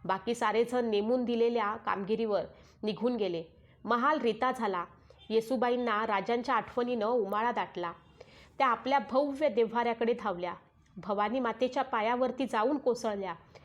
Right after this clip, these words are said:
मनातून तो मळेघाट, शिरकान आणि गणोजीराजे जात नव्हते. "येसू,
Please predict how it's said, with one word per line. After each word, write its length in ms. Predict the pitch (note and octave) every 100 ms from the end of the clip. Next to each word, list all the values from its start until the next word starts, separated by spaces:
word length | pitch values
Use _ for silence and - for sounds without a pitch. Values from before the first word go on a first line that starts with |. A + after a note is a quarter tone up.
| - - -
मनातून 480 | G3+ G#3+ A3+ B3+
तो 440 | A#3+ C4 A#3+ G#3+ - - -
मळेघाट, 600 | A#3 C4 C#4+ G3+ A3 G#3 -
शिरकान 640 | - D4+ - B3 A3+ G#3 - -
आणि 200 | A3+ C#4
गणोजीराजे 680 | A3 A3 A#3+ C4 A#3 G#3+
जात 320 | G#3 G3 G3 A3
नव्हते. 420 | G3+ F3+ F3 F3 - - - - -
"येसू, 540 | G#3 G#3+ G#3+ D4+ D4+